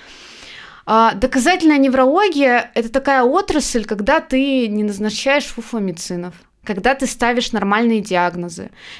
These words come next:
когда ты не назначаешь препараты там, где они не нужны, когда ты не лечишь норму. Это очень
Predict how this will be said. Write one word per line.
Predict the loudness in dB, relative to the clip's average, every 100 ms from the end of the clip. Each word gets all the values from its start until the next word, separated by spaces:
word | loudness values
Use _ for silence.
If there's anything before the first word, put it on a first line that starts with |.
| -6
когда | -2 0 2
ты | 2
не | 4
назначаешь | 4 4 2 2 0 0
препараты | -4 -2 0 -2 -2
там, | -2 0
где | 2 2
они | 2
не | 0
нужны, | 0 -4 -4 -6 -6 -12 _ -20
когда | -6 0 0
ты | 4
не | 6 6
лечишь | 4 2 0 -2 -2
норму. | 0 0 -2 -6 -10
Это | -8 0
очень | 0 0 -4 -4